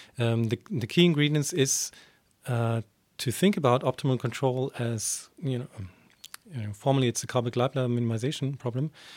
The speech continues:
um, but a bit matching two different distributions, the one being the controlled one and the other one being the uncontrolled but conditioned one. So the,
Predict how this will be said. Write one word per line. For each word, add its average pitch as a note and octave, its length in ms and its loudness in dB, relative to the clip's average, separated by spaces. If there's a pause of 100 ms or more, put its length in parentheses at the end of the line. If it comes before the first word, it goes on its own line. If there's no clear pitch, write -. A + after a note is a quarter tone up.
(240)
um, A#2 560 2
but C3 160 0 (100)
a E3+ 180 -6
bit F3 300 -6
matching C#3 1040 4 (180)
two D3 140 0
different C#3 360 2
distributions, B2+ 560 0
the A#2 100 -8
one B2+ 160 4
being A#2 200 2
the A#2 60 -2
controlled C#3+ 380 0
one D3 240 2
and A2+ 100 -2
the A2+ 80 -2
other A#2+ 140 -2
one A#2+ 160 0
being A2 160 -2
the A2 140 -4
uncontrolled A#2 560 -6
but - 140 -14
conditioned A#2 360 -8
one. G2+ 120 -16 (600)
So B2 220 4
the, C3+ 180 0